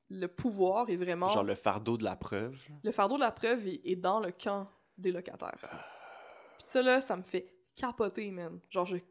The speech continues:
Speaker 1: comprends pas.
Speaker 2: Moi, dans ma tête, je vois les petits messieurs, là, qui détachent leur, euh, petit veston à l'Assemblée nationale parce qu'ils ont une bédaine, parce que
Speaker 1: <laughs>
Speaker 2: ils
Speaker 1: Mon Dieu,
Speaker 2: s'assoient
Speaker 1: c'est
Speaker 2: dans leur
Speaker 1: <laughs> Ok.
Speaker 2: char. Ah, excusez, là, je, je,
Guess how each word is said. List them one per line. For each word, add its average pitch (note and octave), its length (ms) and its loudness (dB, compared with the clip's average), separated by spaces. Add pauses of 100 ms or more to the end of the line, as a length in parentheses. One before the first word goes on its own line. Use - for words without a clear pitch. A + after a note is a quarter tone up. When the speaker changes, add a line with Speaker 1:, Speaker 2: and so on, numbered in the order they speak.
(200)
Speaker 1:
comprends G#3 540 4
pas. F#3+ 160 2
Speaker 2:
Moi, F3 180 8
dans D#3 120 4
ma A2 140 6
tête, B2+ 220 2
je G#2+ 140 -8
vois B2 280 2
les A#2 140 0
petits - 300 -4
messieurs, B2+ 720 0
là, G#2 320 0
qui - 160 -14
détachent G#2 560 -2
leur, G2 340 -2
euh, F#2 180 -2
petit F#2 200 -10
veston G#2+ 420 -2
à A2 60 0
l'Assemblée G2 320 -2
nationale F#2+ 460 -4
parce G#2 160 -6
qu'ils F#2+ 100 -6
ont F2+ 40 -2
une F#2 120 -6
bédaine, G2 480 -4 (420)
parce G2 220 -2
que G#3 360 2
Speaker 1:
<laughs> - 580 4
Speaker 2:
ils B3+ 60 0
Speaker 1:
Mon A#3 140 8
Dieu, A3 140 4
Speaker 2:
s'assoient D3 440 10
Speaker 1:
c'est C#3 40 6
Speaker 2:
dans A#2+ 100 6
leur - 140 10
Speaker 1:
<laughs> B4+ 40 8
Ok. G#4 40 6
Speaker 2:
char. C#3 720 8 (480)
Ah, A2+ 40 0
excusez, A2+ 400 -2
là, A2 160 2
je, G#2 160 -6 (260)
je, F4+ 180 4